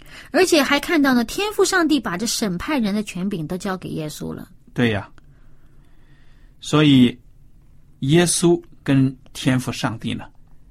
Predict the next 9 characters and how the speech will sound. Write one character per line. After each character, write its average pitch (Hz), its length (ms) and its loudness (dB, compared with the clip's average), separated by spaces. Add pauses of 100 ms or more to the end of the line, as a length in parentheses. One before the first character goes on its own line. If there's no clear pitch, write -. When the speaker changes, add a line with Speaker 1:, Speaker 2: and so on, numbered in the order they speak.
(160)
Speaker 2:
是 - 220 -6
同 120 380 -6
等 - 220 -8
的。 - 120 -20 (340)
Speaker 1:
嗯， 208 260 2 (640)
而 277 180 2
且 220 220 0
呢， 214 340 0 (240)
是 311 400 0